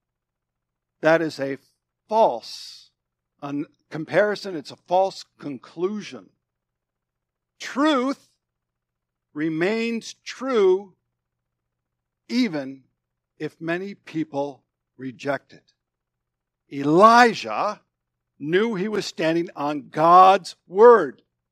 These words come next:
God, the creator of everything, of heaven and earth, whose word is true no matter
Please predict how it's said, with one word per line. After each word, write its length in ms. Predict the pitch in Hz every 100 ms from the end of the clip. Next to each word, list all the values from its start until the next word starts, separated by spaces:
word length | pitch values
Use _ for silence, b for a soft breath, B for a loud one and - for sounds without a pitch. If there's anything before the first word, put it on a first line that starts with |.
| _ _ _ _ _ -
God, 360 | 208 226 214
the 80 | 160
creator 580 | - - 214 254 302 294
of 100 | 254
everything, 580 | 262 262 240 - 110 - _ _ _ _ _ _ _ _ _ _
of 160 | 151 -
heaven 460 | - 220 269 285
and 320 | 277 226 226 220
earth, 320 | 220 220 - _ _ _ _ _ _ _ _ _ _ _ _ _ _ _ _ _
whose 240 | 160 156 131
word 260 | 190 196
is 140 | 196 -
true 480 | - 165 160 131 _ _ _ _ _ _ _
no 180 | 135 135
matter 520 | 135 156 165 165 156